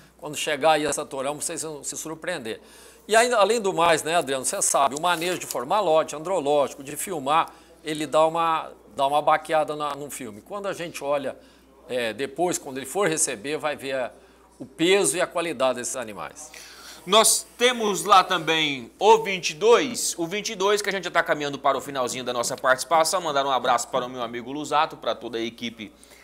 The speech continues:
Speaker 2: lá da, do escritório nosso de Alta Floresta que tá acompanhando o lote vinte e dois. Aí eu já vou puxar, como diz, uma farinha pro meu lado, Zé,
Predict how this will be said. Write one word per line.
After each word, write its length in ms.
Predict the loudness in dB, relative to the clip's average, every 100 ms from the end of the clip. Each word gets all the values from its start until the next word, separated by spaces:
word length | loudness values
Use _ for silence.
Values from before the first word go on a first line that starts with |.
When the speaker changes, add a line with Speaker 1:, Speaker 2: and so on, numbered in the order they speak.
| -16
Speaker 2:
lá 300 | -4 2 4
da, 1040 | 4 2 4 4 6 4 4 2 2 -2 -4
do 140 | -6
escritório 440 | -8 -8 0 0 0
nosso 280 | -4 -6
de 100 | -2
Alta 220 | -2 -2 -6
Floresta 420 | -6 -4 -4 -6
que 80 | -2
tá 80 |
acompanhando 600 | -2 -2 -10 -8 -8 -6
o 20 | 0
lote 260 | 0 -2
vinte 220 | -10 -14
e 40 | -10
dois. 280 | -8 -4 -2
Aí 60 |
eu 100 | -2
já 100 | -4
vou 80 | -8
puxar, 300 | -10 -6 -6
como 160 | -6 -14
diz, 120 | -8
uma 120 | -8
farinha 400 | -4 -4 -4 -8
pro 100 | -12
meu 160 | -10 -6
lado, 340 | -4 -6 -10
Zé, 220 | -12 -14